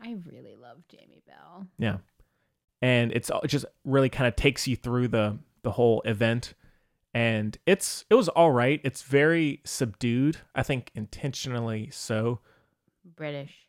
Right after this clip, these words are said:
Speaker 2: Yeah, uh, but at, in one way that's interesting, but also at the same time, it kind of strips itself of the excitement.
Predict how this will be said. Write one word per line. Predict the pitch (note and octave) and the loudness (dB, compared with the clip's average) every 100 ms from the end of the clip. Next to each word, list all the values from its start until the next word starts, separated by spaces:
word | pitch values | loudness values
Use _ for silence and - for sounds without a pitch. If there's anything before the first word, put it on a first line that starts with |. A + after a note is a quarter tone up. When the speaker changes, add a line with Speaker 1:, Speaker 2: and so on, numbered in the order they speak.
| _ _ _ _ | _ _ _ _
Speaker 2:
Yeah, | F3 E3+ D3 C3+ _ - | 6 8 8 2 _ -2
uh, | C3+ B2+ A#2+ - | 2 4 2 2
but | C3 - | 2 2
at, | C3 B2+ _ _ _ _ _ _ _ _ _ _ _ _ - | 0 0 _ _ _ _ _ _ _ _ _ _ _ _ -4
in | C#3 | 2
one | C#3+ E3+ | 6 6
way | D#3+ D3+ | 8 8
that's | C3 - - | 6 2 -2
interesting, | B2 D3+ - D3 | -4 -4 -2 -2
but | B2+ A#2+ | 2 4
also | B2 - A#2+ | 2 2 -2
at | A#2+ | -2
the | |
same | A#2+ B2+ B2 | -2 -2 -2
time, | B2 B2 - | 0 -2 -2
it | - | -4
kind | C3+ | -2
of | A#2+ G#2 _ _ _ _ - | -2 -4 _ _ _ _ -14
strips | - - C#3 C#3 - - - | -10 -2 0 0 -2 -8 -6
itself | C3 - C3+ B2 - | -6 -2 2 2 0
of | - A2+ | -2 -4
the | A#2 - | -2 -4
excitement. | A2+ - B2+ B2+ D#3+ F3+ | -6 -4 -2 -2 -2 -4